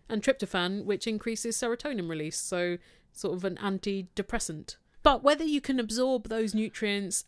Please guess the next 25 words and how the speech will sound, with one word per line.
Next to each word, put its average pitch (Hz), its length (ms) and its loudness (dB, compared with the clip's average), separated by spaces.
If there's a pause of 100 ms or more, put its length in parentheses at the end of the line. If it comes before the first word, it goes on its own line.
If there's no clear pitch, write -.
(140)
as 196 200 0
well 196 600 0
from 226 300 2
the 202 80 0
banana 196 480 -2
peel 208 720 2
as 202 180 -2
you 202 60 -2
can 202 320 -2
from 208 200 -2
the 196 80 2
banana 196 520 -2
or 185 100 2
other 185 220 0
sources, 170 800 -4 (600)
not 302 340 2 (100)
something 262 400 0
that 233 80 0
has 226 100 -4
been 214 180 -2
studied 208 440 -2
that 202 260 2 (340)
much. - 680 -4 (260)
And, 294 180 4
uh, 302 140 2